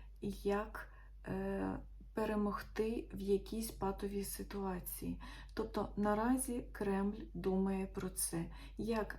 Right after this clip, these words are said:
нашкодити українським військовим, е, здобути перемогу у складних ситуаціях, ну, роблячи їм складну якусь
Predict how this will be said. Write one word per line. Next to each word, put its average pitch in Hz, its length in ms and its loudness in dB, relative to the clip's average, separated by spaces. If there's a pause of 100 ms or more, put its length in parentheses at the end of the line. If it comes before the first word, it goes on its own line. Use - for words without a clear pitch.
нашкодити 202 960 0
українським 175 840 -2 (360)
військовим, 202 920 0 (680)
е, 202 320 2
здобути 196 920 2 (200)
перемогу 208 760 4
у 220 100 0
складних 196 680 0
ситуаціях, 196 800 -2
ну, 220 200 6
роблячи 226 600 2
їм 208 460 2
складну 202 640 2
якусь 196 460 0